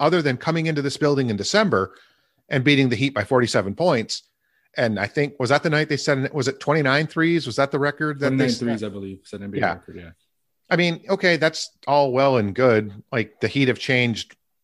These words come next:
Speaker 2: Yeah.
Speaker 1: completely since then, and so have the Bucks too. I mean, it was just, it's one game. Um, I, I, I th-, I think,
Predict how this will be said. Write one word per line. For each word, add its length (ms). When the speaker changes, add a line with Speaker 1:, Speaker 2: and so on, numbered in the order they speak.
Speaker 2:
Yeah. 220
Speaker 1:
completely 720
since 260
then, 200
and 140
so 120
have 80
the 60
Bucks 480
too. 140
I 40
mean, 120
it 60
was 100
just, 240
it's 180
one 300
game. 420
Um, 460
I, 160
I, 100
I 140
th-, 220
I 200
think, 800